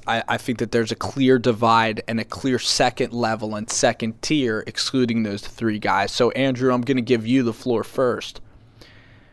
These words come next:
Who is the next best thing other than Manning, Brees, and Rodgers that you can maybe land in round three or four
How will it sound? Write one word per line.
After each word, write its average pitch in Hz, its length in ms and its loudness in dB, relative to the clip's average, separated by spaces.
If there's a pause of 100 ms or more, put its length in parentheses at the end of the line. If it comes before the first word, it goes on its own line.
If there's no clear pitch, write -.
(120)
Who 220 200 4
is - 140 2
the 156 100 4
next 123 540 0
best 120 340 2
thing - 460 -2 (720)
other 123 280 6
than 117 240 6
Manning, 117 360 2
Brees, 120 280 0
and 113 120 -2
Rodgers 110 420 0
that 113 200 -2
you 123 140 -2
can 120 180 0
maybe 120 320 4
land 117 380 -2
in 113 120 -4
round 117 360 -2
three 123 320 -2
or 113 80 0
four 113 560 -6